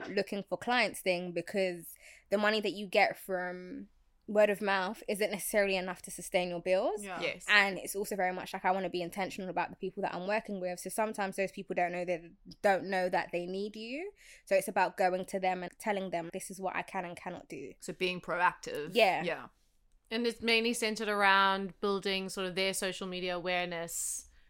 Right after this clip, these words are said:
Speaker 1: It
Speaker 2: Um,
Speaker 1: depends,
Speaker 2: yeah.
Speaker 1: really. So when I started university, I had this idea that I was either going to go into beauty P R or become a full-time content creator. That was the idea. So I didn't actually specialize in anything because I wanted to be able to be well-rounded enough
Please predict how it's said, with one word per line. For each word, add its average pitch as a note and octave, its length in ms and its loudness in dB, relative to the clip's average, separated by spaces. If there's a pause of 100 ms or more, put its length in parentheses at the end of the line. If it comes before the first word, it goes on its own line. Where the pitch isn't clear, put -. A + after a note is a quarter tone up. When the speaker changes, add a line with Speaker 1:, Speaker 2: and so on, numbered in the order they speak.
(180)
Speaker 1:
It - 40 -4 (240)
Speaker 2:
Um, F#3+ 100 6
Speaker 1:
depends, A4+ 340 4
Speaker 2:
yeah. B3+ 120 4
Speaker 1:
really. C4+ 500 6 (280)
So C4+ 100 8
when F4+ 100 10
I G#4 80 10
started D#4 260 8
university, F#3 640 0 (140)
I G#3 400 12
had C#4+ 280 6
this - 160 0
idea A3+ 440 2
that F#3 160 0
I G3+ 120 2
was F#3+ 200 -2
either B3 220 -2
going B3 180 4
to A3 100 -8
go G#3 120 2
into F#3+ 180 -4
beauty G3+ 380 -10
P G#3 220 -6
R F3+ 260 0
or - 80 -4
become F#3 300 -4
a F3+ 40 -2
full-time F#3+ 460 -6
content F#3 400 -6
creator. E3+ 420 -4 (340)
That G#3+ 220 10
was G#3 140 -4
the G#3 120 -2
idea. F3+ 520 -2
So G3+ 280 4
I G3+ 120 4
didn't A#3+ 260 -2
actually A3 300 -2
specialize G3+ 640 0
in F3+ 80 -6
anything F3 440 -8
because F#3+ 240 -4
I G3+ 100 4
wanted G#3+ 400 -4
to A3+ 100 -8
be G3 160 -2
able F3+ 160 -6
to F3 100 -8
be F3 180 -8
well-rounded F#3+ 680 0
enough E3+ 420 -10